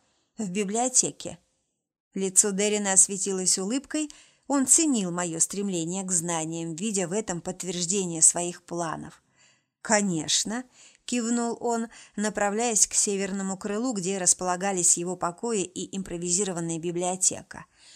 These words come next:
"После обеда я покажу вам новый манускрипт, который удалось приобрести с последним караваном. Там есть упоминание о ритуале полнолуния, который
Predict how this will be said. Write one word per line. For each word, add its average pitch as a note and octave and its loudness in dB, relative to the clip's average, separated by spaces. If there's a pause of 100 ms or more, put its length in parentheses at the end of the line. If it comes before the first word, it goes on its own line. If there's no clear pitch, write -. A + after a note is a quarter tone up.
(340)
"После F#3+ 8
обеда G3+ 2
я A3+ 4
покажу F#3 -2
вам G3+ 0
новый G3 2
манускрипт, G#3 0 (260)
который F#3+ 0
удалось F#3+ 4
приобрести F#3 2
с - 6
последним E3+ 4
караваном. D#3+ -2 (360)
Там F#3 2
есть G#3+ 2
упоминание G3 0 (340)
о G3+ 6 (100)
ритуале G#3 0
полнолуния, G#3 0
который F#3 -2